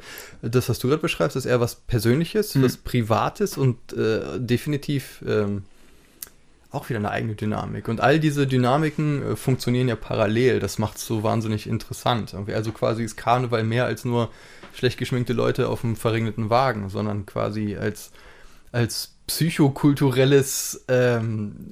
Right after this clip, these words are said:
Speaker 1: wie sagt man, ähm, Ritual quasi, äh, sehr,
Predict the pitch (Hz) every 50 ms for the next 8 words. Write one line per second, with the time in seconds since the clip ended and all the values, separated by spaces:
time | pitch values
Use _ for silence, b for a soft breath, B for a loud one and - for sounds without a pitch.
0 | - 120 117 110 117 113 123 120 - - 117 110 107 104 98 b b b b b
1 | b b b b b b - _ _ - 110 107 107 104 101 98 95 - _ _
2 | _ - - _ _ _ _ - - 113 123 - - 127 113 127 135 123 110 92
3 | 87 87 - - - - - 120 113 107 101 107 107 104 90 - - 104 104 104
4 | 101 110 110 107 107 107 101 90 -